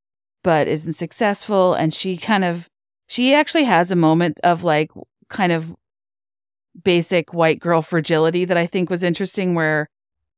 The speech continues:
she's just overwhelmed and she's like, "This isn't my job, someone else do it." And I think that was an interesting facet to show of Barbie. Like, she was very much a flawed character. And it's kind of that reaction of being like, "I know this is bad and I'm so overwhelmed,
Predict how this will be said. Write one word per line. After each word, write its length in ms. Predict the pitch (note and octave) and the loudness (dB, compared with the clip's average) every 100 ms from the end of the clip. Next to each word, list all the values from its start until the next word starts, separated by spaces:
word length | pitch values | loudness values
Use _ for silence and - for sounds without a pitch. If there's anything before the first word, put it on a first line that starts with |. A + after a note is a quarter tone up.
| _ | _
she's 340 | F3 - G3+ F3 | -8 -4 -4 -2
just 280 | G3 - - | -4 -4 0
overwhelmed 800 | F3+ E3+ F3 D#3+ D3 C#3+ D#3+ F3 | 0 2 0 2 2 2 2 0
and 100 | D#3+ | -2
she's 220 | F#3 E3+ | -4 -4
like, 200 | E3+ E3 - | -4 -6 -10
"This 240 | F#3+ A3+ | -6 -4
isn't 240 | C#4 C#4+ B3+ | 0 2 2
my 260 | A3 A3+ | 4 2
job, 320 | A3 G#3 F#3+ F#3+ | 0 0 0 0
someone 320 | B3+ A#3 A#3+ | 2 4 6
else 260 | A#3 A#3+ | 4 2
do 220 | - G3 E3 | 2 2 4
it." 220 | C#3+ - _ _ _ | 0 -4 _ _ _
And 80 | - | 0
I 60 | G#3+ | 2
think 200 | A#3+ G3+ | 2 2
that 200 | G#3 E3 | 2 2
was 160 | F#3 | 2
an 100 | G3+ | 0
interesting 440 | F#3+ E3+ G3 - E3+ | 0 0 -2 -2 -2
facet 380 | - D#3+ F3 F#3+ | 0 0 0 -6
to 40 | |
show 220 | F#3 F3+ | -2 0
of 100 | D#3+ | 0
Barbie. 300 | D#3+ D3 E3+ | 0 0 2
Like, 140 | F3 E3+ | 0 0
she 160 | - | -4
was 160 | F#3 F3 | -6 -4
very 240 | E3+ D#3+ | -2 -2
much 200 | E3 D#3 | -2 -4
a 60 | F3+ | -6
flawed 300 | - E3+ E3 | -2 -2 -2
character. 560 | - D#3+ D#3+ - F3+ F#3+ _ _ _ _ - | -4 -6 -6 -4 -4 -4 _ _ _ _ -4
And 100 | F#3 | -2
it's 180 | F3 - | -2 -2
kind 160 | F#3+ | -2
of 80 | F3 | 0
that 200 | F3+ D3+ | 0 2
reaction 540 | E3 D#3+ D3 D3+ - | 2 2 2 0 -2
of 80 | F3 | -4
being 220 | E3 E3 | -2 -2
like, 200 | E3 D#3 - | 0 -2 -2
"I 120 | G3 | 2
know 200 | A3 G#3+ | 4 4
this 220 | G#3+ G#3+ | 4 2
is 140 | G#3+ F3 | -2 -4
bad 480 | F#3+ F3+ F3+ F3 E3 | 0 4 4 2 0
and 180 | F3+ | -2
I'm 100 | F3+ | 0
so 300 | F3+ - F#3 | -2 0 2
overwhelmed, 800 | F3 F3 F3 F3+ F3 E3+ E3+ D#3 | 2 0 -2 -2 0 0 -2 -4